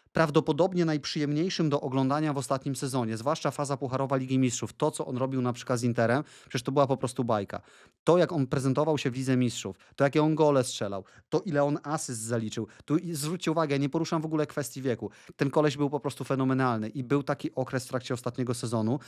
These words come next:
kiedy ten w sposób uliczny grający Lamine Yamal po prostu był najlepszym piłkarzem na świecie. Był oczywiście taki okres. Czy był najlepszym piłkarzem na świecie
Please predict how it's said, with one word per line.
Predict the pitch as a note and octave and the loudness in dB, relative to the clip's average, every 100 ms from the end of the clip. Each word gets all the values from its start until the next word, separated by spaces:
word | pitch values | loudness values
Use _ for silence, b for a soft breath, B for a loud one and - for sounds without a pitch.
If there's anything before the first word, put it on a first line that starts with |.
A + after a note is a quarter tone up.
| B | B
kiedy | - C3 | -2 0
ten | B2 C3+ C3 B B B | 4 4 2 B B B
w | - | -8
sposób | - D3 C3+ - | 0 0 0 -2
uliczny | D#3 D3+ E3+ - B2 B2 | 0 2 2 4 4 4
grający | - C3 C3+ D3+ D3+ A#2+ | 2 4 6 4 2 2
Lamine | B2 C#3+ C#3+ | 4 4 4
Yamal | A2+ A#2 C3 F#3 A3+ _ _ _ _ _ - | 2 2 2 2 0 _ _ _ _ _ -2
po | D#3+ | 2
prostu | D#3+ - | 2 2
był | E3 | 2
najlepszym | D#3 D3 D3 D#3+ | 2 2 0 -2
piłkarzem | E3+ E3+ E3 | -2 -2 -2
na | F#3+ | -2
świecie. | G3+ A3+ E3 G#2+ F#2 _ | -2 -2 -2 -4 -8 _
Był | A#2 D3+ F#3 - | 0 4 4 2
oczywiście | D#3 D#3 D3+ - E3 | -2 -2 -2 -6 -6
taki | C#3+ E3+ | -8 -8
okres. | B2+ A2+ G2+ | -8 -8 -8
Czy | - C#3+ | -6 0
był | F#3 | 0
najlepszym | D3+ D#3+ E3 | 0 -4 -6
piłkarzem | D3 C#3+ C#3 C#3+ | -8 -6 -6 -6
na | C3 | -6
świecie | D3+ C3+ | -8 -6